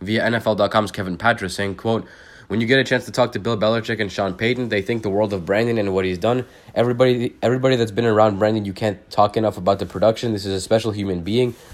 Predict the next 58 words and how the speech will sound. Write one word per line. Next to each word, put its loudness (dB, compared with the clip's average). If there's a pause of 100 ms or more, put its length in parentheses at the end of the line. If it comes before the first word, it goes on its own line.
(120)
The -2
way 4
he 2
goes 4
about 4
his -2
business, -2
guys 4
like 0
him -2
are 4
why 4
you -2
love 0
coaching. 0 (260)
I 0
could -2
go 8
on 6
and 0
on 4
about 2
what 2
he's -2
done 2
for -6
this -2
football 0
team. -4
He's -6
been -6
instrumental -2
in 0
us -2
getting 2
here. -2 (220)
Love 4
that 2
guy, 4
and 0
you -6
can't -2
say 0
enough 0
good -2
things -2
about -2
Brandon 2
Cooks. 0
I 0
can -6
promise -2
you -4
this, -2 (260)
we're 0
not 2
trading 0
him." -6